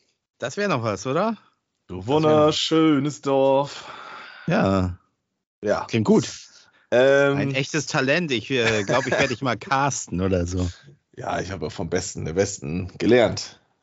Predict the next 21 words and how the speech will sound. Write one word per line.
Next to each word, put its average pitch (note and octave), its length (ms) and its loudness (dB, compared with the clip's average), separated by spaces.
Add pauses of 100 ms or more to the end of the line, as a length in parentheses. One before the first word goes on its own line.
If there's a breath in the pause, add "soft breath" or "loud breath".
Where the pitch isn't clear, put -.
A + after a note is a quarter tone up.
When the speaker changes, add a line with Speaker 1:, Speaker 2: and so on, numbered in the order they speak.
(140)
Speaker 2:
im G2 160 -6
Musikunterricht F#2 560 -6
Speaker 1:
Ja. B2+ 100 2
Speaker 2:
der E2 140 -4
siebten E2+ 220 -14
Klasse. E2+ 400 -2 (600 loud breath)
Speaker 1:
Natürlich, D#3 300 -2
Speaker 2:
Oder F#2+ 60 2
nee, G2+ 100 2
Speaker 1:
ich G2 200 -2
sag - 100 -6
Speaker 2:
sechste, A#2 400 -2
sechste A#2+ 280 -4
Kla-, - 160 -10
siebte B2+ 300 -2
Klasse. F#2 320 -4
Siebte B2 240 0
Klasse G2+ 320 2
war F2+ 100 0
das, F2 340 -6
äh, F2 340 0